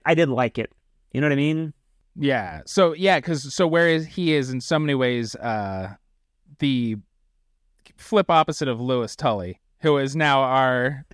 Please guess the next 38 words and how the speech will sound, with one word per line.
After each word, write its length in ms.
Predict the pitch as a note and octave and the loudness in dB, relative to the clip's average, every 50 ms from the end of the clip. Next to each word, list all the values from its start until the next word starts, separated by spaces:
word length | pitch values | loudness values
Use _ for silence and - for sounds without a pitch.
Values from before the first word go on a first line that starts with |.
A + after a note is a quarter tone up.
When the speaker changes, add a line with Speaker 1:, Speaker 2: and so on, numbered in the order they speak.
| - _ - | -14 _ -8
Speaker 1:
<laughs> 220 | - - _ - | -8 -8 _ -4
Right. 120 | - F3+ - _ - - - - G3 | -4 -4 -4 _ -14 -14 -10 -4 2
Speaker 2:
like, 500 | F#3+ E3+ C#3+ C3+ B2+ B2+ - - - - _ _ _ _ _ _ _ _ _ _ _ _ _ - | 2 4 4 2 0 -4 -8 -12 -20 -20 _ _ _ _ _ _ _ _ _ _ _ _ _ -4
perfect 480 | F3+ G3 F#3 E3+ - F#3 E3 C#3+ - | 0 2 2 2 2 -2 -4 -2 0
representation 720 | D#3+ D3+ C3+ D#3 D3+ C#3 D3+ C#3 D#3+ D3+ C#3+ C3+ - C#3+ C3+ | 0 2 2 2 0 0 -2 -2 0 2 2 2 0 0 -2
of 100 | A#2 B2+ | -2 -2
accountants 560 | B2 - D3+ C3+ B2+ B2 A2+ C3 A#2+ - - | -2 -2 0 0 0 0 -2 -2 -4 -4 -4
in 100 | A#2+ A2+ | -4 -2
pop 260 | - B2+ A2 - - | 0 0 0 0 -2
culture, 520 | - A#2+ G#2 F#2+ - - - D#2 D2+ - _ _ _ _ _ _ | -2 -2 -2 -2 -4 -8 -12 -12 -12 -14 _ _ _ _ _ _
is 260 | - A2+ A2+ A2+ A#2+ B2+ | -8 -6 -6 -4 -4 -4
we, 220 | A#2+ A#2 A#2 - - | -2 -4 -4 -4 -4
is 180 | B2+ B2 A#2 | -6 -4 -2
Lu-, 180 | B2+ B2+ B2 A#2+ | 0 0 0 0
the 120 | - B2 | 0 -2
Louis 300 | A#2 A#2+ A#2 A2+ A2+ - | 0 0 0 0 -2 -2
Tully 300 | - - A#2+ A2 G#2+ G#2 | -2 0 0 0 0 -2
of 100 | G2 F#2+ | -4 -6
it 80 | G2 F#2+ | -6 -6
all. 220 | G2 F#2+ F#2+ - _ _ _ _ _ _ _ _ _ _ _ _ _ _ _ _ _ _ _ - | -6 -6 -6 -8 _ _ _ _ _ _ _ _ _ _ _ _ _ _ _ _ _ _ _ -6
He, 380 | D#3+ F#3 F3+ E3+ D#3 D3 C#3+ | 0 2 2 4 4 2 0
he's, 460 | - - D#3 C#3 B2+ A2+ G#2 - - _ _ _ | -2 -2 -2 -2 -2 -2 -6 -10 -16 _ _ _
you 120 | - B2 B2 | -8 -6 -4
know, 320 | B2 A2+ A2 G#2 G2+ G2+ - _ _ _ _ _ _ _ _ - | -2 -4 -4 -4 -6 -10 -12 _ _ _ _ _ _ _ _ 0
Ben 160 | D3+ D3+ D3+ | 2 2 2
Affleck, 440 | D3 C#3+ C#3+ - D#3+ D3 C#3 C3 - | 4 2 0 2 2 0 0 0 -2
he's 200 | - A#2 G#2+ A2 | -4 -6 -6 -6
a 40 | G#2 | -8
big 300 | - - C3 C3+ B2+ B2 | -4 -2 -2 -2 -2 0
guy, 320 | C#3 C3 C3 B2+ B2+ B2 | 2 4 4 4 4 2
he 100 | B2 A#2 | 0 -4
works 360 | A2 A#2 B2+ B2+ A#2 - - | -4 -2 -2 -4 -2 -2 0
out, 260 | C3+ B2 A#2+ B2 G#2 - | 0 2 2 0 -2 -4
he, 220 | G#2+ G2+ F#2+ F#2+ | -8 -8 -8 -8
he's 200 | G2+ G#2+ G2+ G2 A2+ - _ _ _ _ _ _ | -8 -8 -10 -10 -12 -20 _ _ _ _ _ _
brooding 420 | - C#3 C#3 C#3 C#3 C3 C3 A#2+ A#2 | -6 -2 0 0 2 2 0 0 -2
and 100 | A#2 A#2 | -2 0
violent. 420 | B2 A#2 A#2 A#2 A#2 A2+ A2 - | 0 0 0 0 -2 -4 -4 -8